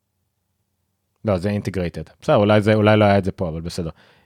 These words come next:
אה, הנה, אין קו-, eight core פי סי, טוב, זה, זה סי פי יו. קיצור, זה, זה, העיקר, ה-, העניין פה בגרפים האלה, זה שהם נחתכים מוקדם. מה הכוונה?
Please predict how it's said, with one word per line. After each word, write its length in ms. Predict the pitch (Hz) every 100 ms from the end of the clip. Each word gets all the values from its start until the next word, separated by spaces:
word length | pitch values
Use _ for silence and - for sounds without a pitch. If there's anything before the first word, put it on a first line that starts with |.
| -
אה, 160 | 104 98
הנה, 180 | 117 104
אין 280 | 101 113 110
קו-, 300 | - 120 110
eight 580 | 123 - _ _ _
core 160 | - 107 -
פי 120 | 117
סי, 180 | - 107
טוב, 200 | - 95
זה, 100 | 98 -
זה 160 | 95
סי 160 | 101 104
פי 120 | -
יו. 60 | - - - -
קיצור, 360 | 233 233 147
זה, 200 | 123 151 135
זה, 260 | 127 151
העיקר, 500 | 131 143 143 202 226
ה-, 600 | 214 170 156 147 143 135
העניין 300 | 135 135 170
פה 120 | 175
בגרפים 440 | 156 123 143 - 175
האלה, 300 | 180 190 202
זה 140 | 127
שהם 600 | 117 120 117 - 110 110
נחתכים 460 | 104 - - - 180
מוקדם. 480 | 151 120 135 117 87 - - - _
מה 160 | 117 143
הכוונה? 520 | - 127 120 135 196